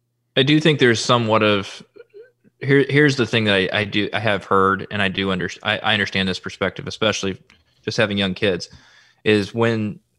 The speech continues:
when the pandemic hit, churches that were meeting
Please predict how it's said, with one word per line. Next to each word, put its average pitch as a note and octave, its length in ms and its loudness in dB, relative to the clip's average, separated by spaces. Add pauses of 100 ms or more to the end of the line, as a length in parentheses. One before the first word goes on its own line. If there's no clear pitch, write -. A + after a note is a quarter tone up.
when C#3+ 180 -2
the C3 80 -4
pandemic G#2+ 400 -4
hit, F#2+ 280 -4 (1700)
churches B2 360 -2
that G2+ 160 0
were A#2 180 2
meeting F#2+ 480 -2